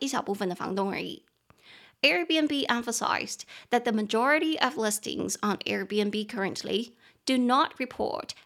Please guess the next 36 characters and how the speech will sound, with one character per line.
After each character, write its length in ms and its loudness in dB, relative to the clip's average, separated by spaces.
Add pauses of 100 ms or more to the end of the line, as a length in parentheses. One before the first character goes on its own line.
(100)
having 300 6
a 80 2
security 560 -2
camera, 460 -4 (500)
meaning 540 2
the 100 -4
policy 520 0
update 680 0
should 240 -4
only 380 2
impact 640 0
a 100 -2
small 380 -2
subset 600 0
of 220 0
hosts. 460 -6 (880)
那 100 0
句 160 0
子 80 -2
看 160 -2
完 140 4
了， 140 0
我 40 -6
们 140 -2
也 60 -2
来 120 0
看 200 -2
一 20 -2
次 140 -4
单 240 0
字。 260 -4 (640)
室 220 2
内 140 4
监 200 0
视 140 0
器， 340 -4